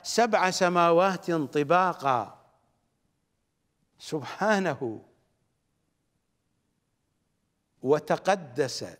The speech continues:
وتنزه، "ما ترى في خلق الرحمن من تفاوت فارجع البصر هل ترى من فطور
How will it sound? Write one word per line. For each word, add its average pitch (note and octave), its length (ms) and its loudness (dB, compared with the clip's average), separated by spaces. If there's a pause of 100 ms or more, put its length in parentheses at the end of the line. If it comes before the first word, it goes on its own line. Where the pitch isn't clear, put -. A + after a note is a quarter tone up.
(100)
وتنزه، A#2 800 -6 (1600)
"ما F3+ 220 2
ترى A#3 680 2 (280)
في F#3+ 180 2
خلق A#3+ 340 0
الرحمن A3 760 2
من F#3+ 220 0
تفاوت G3 840 0 (460)
فارجع D#3+ 460 2
البصر F#3 720 2 (240)
هل D#3+ 200 0
ترى G#3 400 2
من F3 180 -4
فطور F#3+ 840 2